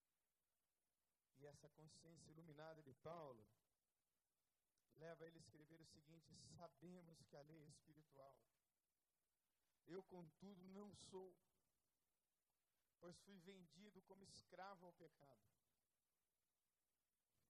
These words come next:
Consciência de Paulo. "Eu sou um escravo do pecado.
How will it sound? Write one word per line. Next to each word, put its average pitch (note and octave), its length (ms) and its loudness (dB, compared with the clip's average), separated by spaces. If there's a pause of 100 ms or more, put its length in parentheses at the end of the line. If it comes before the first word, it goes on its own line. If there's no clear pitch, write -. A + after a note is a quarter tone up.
(720)
Consciência G3+ 460 -2
de A3+ 80 -6
Paulo. G3 420 10 (920)
"Eu C4 280 10 (320)
sou C#4+ 140 4
um C#4 60 -4
escravo A#3+ 480 6
do A3+ 120 -6
pecado. A3+ 540 4